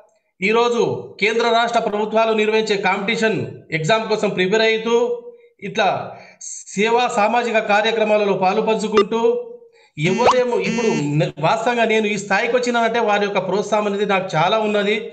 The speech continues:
నేను ఏ, ఏ విధంగా తయారు కావాలి, ఏ విధంగా నేర్వాలనేది చాలా encourage చేసిన మనిషి, అంటే మంచి support ఉన్న మనిషి, మంచి commitment గల వ్యక్తి వారు. నిజామాబాద్ జిల్లాలో పోచంపాడు వారిది.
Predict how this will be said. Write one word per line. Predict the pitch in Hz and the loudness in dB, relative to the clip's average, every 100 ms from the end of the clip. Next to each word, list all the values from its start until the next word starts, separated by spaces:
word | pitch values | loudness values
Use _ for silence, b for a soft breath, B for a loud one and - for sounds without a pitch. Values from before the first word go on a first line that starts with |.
| - | -8
నేను | 147 175 190 | -2 0 2
ఏ, | 185 185 147 170 | 2 0 0 0
ఏ | 208 | 2
విధంగా | 214 220 220 | 0 0 0
తయారు | 220 208 202 190 | 0 2 0 2
కావాలి, | 190 196 185 | 0 2 2
ఏ | 175 | 2
విధంగా | 196 202 220 214 | 2 2 0 0
నేర్వాలనేది | 202 196 185 190 190 214 214 B - | 0 0 0 0 0 -2 -6 B -2
చాలా | 170 175 | 0 2
encourage | 170 190 190 | 0 0 2
చేసిన | 190 170 | 2 2
మనిషి, | 180 180 185 | 0 0 0
అంటే | 180 220 262 - - - | 0 0 -2 -4 -12 -8
మంచి | 131 190 - | -4 -4 -6
support | - - 165 233 240 | -6 -4 0 2 2
ఉన్న | 233 214 | 2 2
మనిషి, | 202 190 190 | 2 0 0
మంచి | 190 180 185 | 0 0 -2
commitment | 175 165 226 233 233 | -2 0 0 0 0
గల | 214 196 | 2 2
వ్యక్తి | 185 185 185 | 0 -2 2
వారు. | 175 175 185 180 B B 143 | 2 2 -2 -6 B B -2
నిజామాబాద్ | 156 208 220 214 208 160 | 0 2 2 2 0 0
జిల్లాలో | 196 202 185 156 - - - | 0 2 2 0 -2 -8 -2
పోచంపాడు | 190 208 202 196 190 | 0 0 0 0 2
వారిది. | 180 180 175 180 220 214 - | 2 0 -2 -2 -2 -6 -14